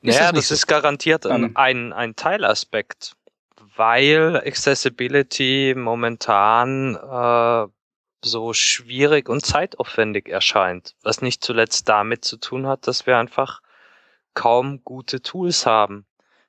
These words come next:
Speaker 2: Gib dir, geben dir deine DevTools im, im Chrome, Firefox oder sonst irgendwie Zugriff auf die,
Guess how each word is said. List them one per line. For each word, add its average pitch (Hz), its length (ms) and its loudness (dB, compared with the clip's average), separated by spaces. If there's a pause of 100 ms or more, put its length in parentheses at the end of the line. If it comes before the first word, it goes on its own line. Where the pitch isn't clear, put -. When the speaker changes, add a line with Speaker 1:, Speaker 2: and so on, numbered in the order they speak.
(160)
Speaker 2:
Gib - 240 -2
dir, 123 600 4 (680)
geben - 180 0
dir 127 140 2
deine 120 260 2
DevTools 156 640 0
im, 139 320 0
im 120 220 -2
Chrome, 131 420 0
Firefox 131 560 0
oder 123 160 0
sonst 123 260 -2
irgendwie 127 520 -4
Zugriff 131 500 -2
auf 127 460 0
die, 117 640 2